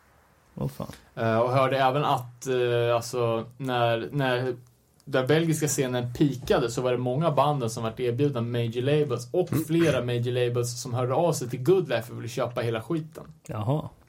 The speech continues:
Speaker 3: Skulle han ha sålt?
Speaker 2: Ja, känns det som jag <laughs> kanske skulle ha gjort det när det var på, på topp.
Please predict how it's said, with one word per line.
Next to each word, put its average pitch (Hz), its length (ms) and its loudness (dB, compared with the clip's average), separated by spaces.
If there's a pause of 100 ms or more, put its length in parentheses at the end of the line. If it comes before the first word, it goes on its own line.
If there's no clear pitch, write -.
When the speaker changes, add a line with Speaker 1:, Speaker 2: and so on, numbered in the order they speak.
(380)
Speaker 3:
Skulle - 200 4
han 185 80 6
ha 139 60 4
sålt? - 380 0 (680)
Speaker 2:
Ja, 190 420 6
känns 214 200 2
det 175 80 -2
som 175 140 0 (140)
jag 151 220 4
<laughs> - 0 -
kanske 160 220 4
skulle 160 180 4
ha 151 280 4
gjort 170 220 2
det 151 100 2
när 131 140 2
det 131 80 4
var 127 300 2
på, 127 300 0 (480)
på 143 80 -4
topp. 160 340 -6